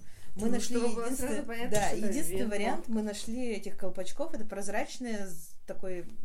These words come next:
Speaker 1: золотой, золотым кружочком сверху. Золотой
Speaker 2: Ну,
Speaker 1: кружочек
Speaker 2: выглядит
Speaker 1: нам не
Speaker 2: нормально,
Speaker 1: очень
Speaker 2: да.
Speaker 1: нравится,
Speaker 2: Ну.
Speaker 1: да, но выглядит нормально, и причем,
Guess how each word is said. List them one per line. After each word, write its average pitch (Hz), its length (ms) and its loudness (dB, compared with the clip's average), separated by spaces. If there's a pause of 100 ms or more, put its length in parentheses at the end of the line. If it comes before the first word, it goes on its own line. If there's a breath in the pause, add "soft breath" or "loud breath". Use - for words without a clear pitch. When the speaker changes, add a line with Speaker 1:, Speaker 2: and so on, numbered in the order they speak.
(160)
Speaker 1:
золотой, 220 680 4
золотым 220 420 4
кружочком 170 500 2
сверху. - 460 0 (1500 soft breath)
Золотой 208 340 -6
Speaker 2:
Ну, - 60 -4
Speaker 1:
кружочек - 200 -6
Speaker 2:
выглядит - 180 -6
Speaker 1:
нам 233 180 -2
не 233 80 -4
Speaker 2:
нормально, 240 160 -6
Speaker 1:
очень 233 140 -2
Speaker 2:
да. 226 60 -2
Speaker 1:
нравится, - 400 -2
Speaker 2:
Ну. 185 60 -4
Speaker 1:
да, 185 200 -4
но 175 100 -8
выглядит 220 440 -10
нормально, 240 520 -10
и 226 40 -8
причем, 196 460 -10